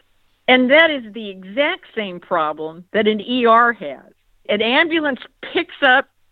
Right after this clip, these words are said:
a patient and their sole concern is to get that patient in the best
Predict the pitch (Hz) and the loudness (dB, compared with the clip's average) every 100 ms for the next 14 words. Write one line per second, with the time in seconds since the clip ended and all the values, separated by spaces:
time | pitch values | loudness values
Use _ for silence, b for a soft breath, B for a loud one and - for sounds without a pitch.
0 | _ _ 208 - 262 277 285 208 180 _ | _ _ -6 -2 -4 -4 -4 -6 -8 _
1 | _ _ _ 247 240 220 214 196 190 - | _ _ _ -4 -2 0 0 0 -4 -12
2 | - - - 311 339 370 359 - 254 - | -20 -18 -10 -8 -6 -6 -8 -8 -10 -4
3 | 320 285 214 196 214 202 202 180 269 285 | 2 4 2 -2 -6 -8 -4 0 2 2
4 | 254 - 214 202 - 202 202 202 190 170 | -4 -4 -6 -4 -6 -8 -8 -4 -4 -6
5 | - - 320 | 0 0 0